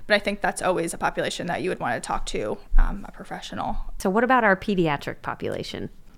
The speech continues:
Speaker 1: You know, I would err a little bit more on the side of caution because they are still growing, right? Their bones aren't completely developed. They still have growing growth plates.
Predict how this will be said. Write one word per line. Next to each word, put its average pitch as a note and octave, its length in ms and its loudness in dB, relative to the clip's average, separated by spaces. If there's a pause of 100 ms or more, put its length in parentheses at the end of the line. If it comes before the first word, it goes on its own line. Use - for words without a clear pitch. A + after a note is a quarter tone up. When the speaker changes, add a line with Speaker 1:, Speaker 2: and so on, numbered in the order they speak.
(100)
Speaker 1:
You G3+ 100 -2
know, F3 80 2
I G3+ 180 8
would G#3 100 4
err F#3 500 2
a - 80 -2
little G3+ 140 0
bit G3 80 2
more G3 140 2
on G3 60 -2
the G#3+ 60 -6
side G3 160 0
of F3+ 60 -2
caution A3 260 -4
because G3+ 220 -4
they F#3 120 -2
are F3+ 180 0
still F#3+ 200 0
growing, F3+ 380 0
right? F3+ 180 -2
Their G3 120 0
bones F#3+ 260 -2
aren't G3+ 140 -4
completely F#3+ 420 -4
developed. F#3 720 0
They G3+ 120 0
still G3+ 240 -2
have G3+ 180 -4
growing F#3 260 0
growth E3+ 300 -4
plates. - 480 -6